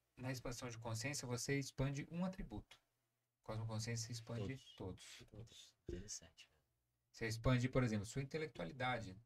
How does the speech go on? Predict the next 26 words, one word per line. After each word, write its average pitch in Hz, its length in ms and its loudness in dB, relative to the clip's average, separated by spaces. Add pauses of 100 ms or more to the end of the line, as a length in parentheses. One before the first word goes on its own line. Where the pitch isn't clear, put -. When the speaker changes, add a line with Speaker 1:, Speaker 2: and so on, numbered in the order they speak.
Speaker 1:
sua 113 260 -4
cognição. 113 720 -2 (960)
Esse - 180 -8
é - 20 -2
o 120 120 -6 (220)
tipo 110 220 -8
de - 80 -14
expansão 107 320 -10
de 110 100 -8
consciência. - 480 -8
Na 101 100 -4
cosmoconsciência 113 640 0
é 113 40 -2
tudo 175 240 -4
ao 170 60 0
mesmo 110 180 -4
tempo. - 300 -8
É, 98 140 -4 (300)
Speaker 2:
É 131 180 4
o 160 80 6
suprassumo 170 420 0
das 160 140 10
expansões 156 540 0
Speaker 1:
é, 151 380 8
Speaker 2:
também. - 220 6 (120)
Speaker 1:
é, 160 320 4